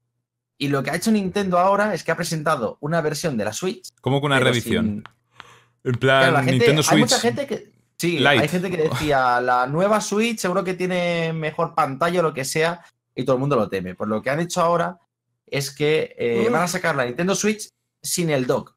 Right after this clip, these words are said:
Speaker 1: sea,
Speaker 2: Ujú.
Speaker 1: sin poder conectarla a la tele. El dock lo tendrás aparte y le han rebajado cuarenta euros. Eso solo en Japón, por ahora. Claro, teniendo en cuenta que ahora mismo, si te compras la Switch, está rebajada a cuarenta euros en Amazon, es un poco tontería, ¿vale? Hay mucha gente que se la está comprando esta semana porque está rebajada eso, justo cuarenta euros.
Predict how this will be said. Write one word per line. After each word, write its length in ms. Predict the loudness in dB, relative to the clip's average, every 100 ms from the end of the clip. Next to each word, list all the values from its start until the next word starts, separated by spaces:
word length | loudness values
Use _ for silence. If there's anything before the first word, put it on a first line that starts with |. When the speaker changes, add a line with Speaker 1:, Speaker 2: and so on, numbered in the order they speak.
| _
Speaker 1:
sea, 160 | -2
Speaker 2:
Ujú. 80 | 0
Speaker 1:
sin 120 | 2
poder 200 | 2 2
conectarla 340 | 0 0 0 2
a 40 |
la 140 | 2 0
tele. 300 | -6 -8 _ _ _ _ _ _ -8
El 140 | -2
dock 180 | -2 0
lo 120 | -2
tendrás 260 | -2 -2 -2
aparte 400 | -2 -2 -4 -10
y 160 | -8 -4
le 80 | -2
han 80 | 0
rebajado 360 | 0 2 0
cuarenta 460 | 0 -2 -2 -4 -4
euros. 260 | -4 -6 -6
Eso 120 | -4
solo 200 | -2 -2
en 80 | -2
Japón, 440 | -2 -2 -4 -8 _
por 120 | -4 -2
ahora. 400 | -2 -2 -8 _ _ _ _ _ _
Claro, 340 | 0 0 -2 -2
teniendo 240 | 0 0
en 80 | 0
cuenta 240 | 0 0 0
que 80 |
ahora 100 | 0
mismo, 300 | -2 -2 -4
si 160 | -6 -8
te 100 | -6
compras 320 | -4 0 0
la 120 | 0
Switch, 260 | -2 -4 -6
está 180 | -4 0
rebajada 420 | 0 0 2 2
a 40 |
cuarenta 320 | 2 0 0 0
euros 220 | 0 -2
en 80 | -2
Amazon, 380 | -2 -4 -8 -10
es 60 | -20
un 160 | _
poco 360 | -10 -8 -10 -14 _ _
tontería, 520 | -4 -4 -4 -6 -8 -10
¿vale? 200 | -6 -4
Hay 60 | -2
mucha 200 | -4 -4
gente 140 | -4
que 20 |
se 60 | -4
la 20 |
está 160 | -4 -4
comprando 340 | -4 -2 -2
esta 140 | -2 -6
semana 340 | -4 -2 -2
porque 200 | -2 -6
está 180 | -6 -4
rebajada 460 | -2 -2 -2 -2 -4
eso, 200 | -8 -14
justo 280 | -12 -8 -4
cuarenta 400 | -2 -4 -6 -8
euros. 300 | -8 -10